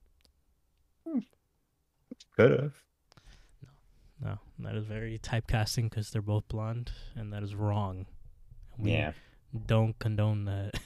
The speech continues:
Speaker 2: <laughs> I guess.
Speaker 1: Or is it wrong not to ex-, say that, you know, they could, they could handle it because of their acting ability? We just believe in them so much they can pull off any role.
Speaker 2: That's true.
Speaker 1: Yeah.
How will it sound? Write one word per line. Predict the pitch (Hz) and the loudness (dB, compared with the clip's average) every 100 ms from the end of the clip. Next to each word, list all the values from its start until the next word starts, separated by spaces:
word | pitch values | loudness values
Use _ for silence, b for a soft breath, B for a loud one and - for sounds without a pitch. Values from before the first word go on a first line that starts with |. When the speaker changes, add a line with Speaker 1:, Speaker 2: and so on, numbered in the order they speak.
| - | -8
Speaker 2:
<laughs> | - - | -4 -2
I | 123 - | -2 -4
guess. | - - - | -8 -4 6
Speaker 1:
Or | 110 107 | 12 12
is | 90 87 | 12 12
it | 90 | 6
wrong | 90 92 95 92 | 10 10 10 6
not | 85 85 | 6 6
to | - 90 | 4 2
ex-, | 80 - - _ - | 2 -2 -10 _ -14
say | - - 85 | -4 6 8
that, | 80 82 - - - | 8 6 4 -12 0
you | 95 | 2
know, | 78 | 2
they | 80 80 | 2 2
could, | - 85 78 - b b b _ _ _ | 4 2 2 -10 b b b _ _ _
they | - | 6
could | 95 | 6
handle | 78 107 107 80 | 8 6 8 4
it | - - - - | 2 -8 -20 -8
because | - 85 | 2 4
of | 85 | 6
their | 82 | 10
acting | 76 85 - 80 | 10 8 4 -4
ability? | - 50 - - | -2 -6 -4 -4
We | 87 | -4
just | - | -2
believe | 82 87 80 | 0 2 2
in | |
them | 78 76 | 0 -2
so | 78 | 0
much | 80 80 - | 0 -2 -2
they | 80 | -2
can | 78 | -2
pull | 73 82 | 6 6
off | 76 | 8
any | 82 90 | 6 2
role. | 82 - - _ _ - | 0 -6 -8 _ _ -12
Speaker 2:
That's | 117 120 - | -6 -6 -6
true. | 127 147 _ _ _ _ _ _ _ _ - | -8 -8 _ _ _ _ _ _ _ _ -10
Speaker 1:
Yeah. | - | -10